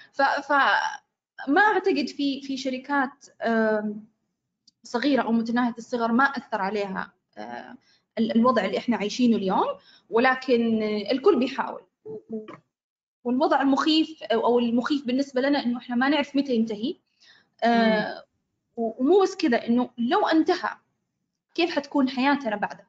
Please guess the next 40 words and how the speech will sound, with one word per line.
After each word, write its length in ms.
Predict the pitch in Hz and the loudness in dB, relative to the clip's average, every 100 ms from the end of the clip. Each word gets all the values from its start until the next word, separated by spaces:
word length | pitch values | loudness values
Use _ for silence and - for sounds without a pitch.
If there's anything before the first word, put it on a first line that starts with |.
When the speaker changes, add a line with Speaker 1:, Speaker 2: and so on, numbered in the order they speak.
| - | -12
Speaker 1:
لأنه 180 | 220 | -4
هذه 460 | 233 233 254 294 269 | -2 -2 0 0 2
قصة 200 | 311 - | 0 -2
ثانية. 460 | 285 247 170 - - _ _ _ _ _ - | 2 0 0 -8 -20 _ _ _ _ _ 2
آه، 520 | 220 208 202 175 165 - _ _ - | 4 4 0 -4 -8 -12 _ _ -6
وطريقة 360 | 262 302 262 | 0 2 2
ثانية 360 | 285 311 311 294 | 0 0 2 0
في 160 | 294 | 0
إنه 180 | 269 277 | -2 -2
إحنا 160 | 285 285 | -2 -6
كيف 200 | - - | -6 0
Speaker 2:
For 40 | |
how 40 | 285 | 2
long? 60 | |
Speaker 1:
نتأقلم. 480 | 220 233 247 247 - - _ _ _ _ _ _ _ - | 4 4 4 4 2 -4 _ _ _ _ _ _ _ -12
Speaker 2:
مم. 120 | 190 | -2
Speaker 1:
أيوة، 260 | 415 494 254 | 2 4 6
Speaker 2:
لين 100 | 226 | 4
Speaker 1:
وكيف 120 | 302 | 4
Speaker 2:
متى؟ 100 | 415 | 2
Speaker 1:
نتأقلم. 520 | 440 - - _ _ _ _ _ _ _ _ _ | 0 -2 -16 _ _ _ _ _ _ _ _ _
Speaker 2:
مم. 120 | 202 185 - | -18 -18 -10
Speaker 1:
بالضبط، 340 | 240 294 466 - | -4 -2 0 0
إنه 140 | 330 | 2
أوكي، 200 | 359 330 | 2 2
ل-، 300 | 269 285 277 | 2 2 0
بكرة 300 | 262 427 294 | 2 2 2
انتهت 380 | 269 262 247 233 | 2 0 -2 0
جائحة 300 | 233 220 - | 0 0 -4
كورونا، 480 | - 226 214 175 170 _ _ _ _ | -8 -4 -4 -4 -12 _ _ _ _
لما 200 | 254 277 | 0 4
نرجع 400 | 320 381 262 262 | 6 6 4 0
لحياتنا 480 | 240 - 285 294 247 | 0 0 -2 -2 -6
الطبيعية، 580 | 247 226 214 214 220 214 | -4 -4 -4 -4 -4 -2
هل 160 | 277 | -2
حتكون 360 | 311 302 339 302 | -2 -2 0 2
نفس 220 | 349 - | 2 -2
حياتنا 460 | - 302 320 311 262 | -2 0 0 0 -4
الطبيعية 440 | 254 254 269 294 | -2 -4 -4 -4
أول، 340 | - 311 302 | -2 0 0